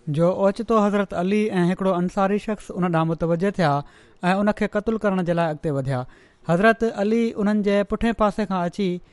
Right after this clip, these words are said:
ان جي اٺ جي ڍاڪن تي حملو ڪيو، جنهن جي نتيجي ۾ اٺ اونڌي ٻوٿ ڪريو. ان ئي وقت ان انصاري شخص ان تي ٽپو ڏنو ۽ اهڙو سخت حملو ڪيائين، جو ان جي ٽنگ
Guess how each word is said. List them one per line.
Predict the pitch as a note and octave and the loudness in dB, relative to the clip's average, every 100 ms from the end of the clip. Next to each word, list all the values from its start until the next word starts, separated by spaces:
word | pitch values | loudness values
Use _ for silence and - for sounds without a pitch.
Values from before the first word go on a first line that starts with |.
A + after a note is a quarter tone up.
| _ _ - | _ _ -4
ان | G#3 G#3 | -2 2
جي | G#3 | 2
اٺ | G#3+ A3 A3+ | 2 0 0
جي | G#3 G#3 G#3 G#3 | 2 2 2 0
ڍاڪن | D3+ F3+ A3 A3 | 0 -2 0 0
تي | G#3 G3+ | 2 2
حملو | F3 E3+ F3+ | 2 2 0
ڪيو، | F#3 G3 F3 D#3+ - _ _ | 2 2 0 -4 -20 _ _
جنهن | C#3+ F3+ | -2 0
جي | G3 | 2
نتيجي ۾ | G3+ F#3+ G#3 G3+ G3+ G3+ | 0 0 0 0 0 0
اٺ | G#3 - G#3 G#3 - _ _ _ | -4 -2 -2 -2 -6 _ _ _
اونڌي | A3 G#3+ | 0 2
ٻوٿ | G3+ F3 - | 2 0 -2
ڪريو. | D#3 C3 A2+ - _ _ _ _ | -4 -4 -6 -18 _ _ _ _
ان | - G3 | -4 0
ئي | A3 | 2
وقت | A3 G#3+ A3 | 2 0 -4
ان | G#3 G3+ | -2 -2
انصاري | G3+ - G3 G3 | -2 0 0 0
شخص | - G3+ | -4 -6
ان | G#3 F#3 | -4 -4
تي | F3+ | -4
ٽپو | E3+ F3 G3 | -4 -4 -4
ڏنو ۽ | G3 F#3 F#3+ G3+ - F3+ | -2 0 -2 -4 -6 -6
اهڙو | G3 G3+ F#3+ | 0 0 0
سخت | - A#3+ - | 0 -4 -2
حملو | F3+ F3+ F3+ | -2 0 0
ڪيائين، | F3+ F#3 F#3 F#3 - - - | 0 -2 -2 -6 -16 -16 -4
جو | F3+ | -2
ان | G3 F#3+ | -2 -2
جي | F3+ | -2
ٽنگ | E3+ F#3+ | -2 -2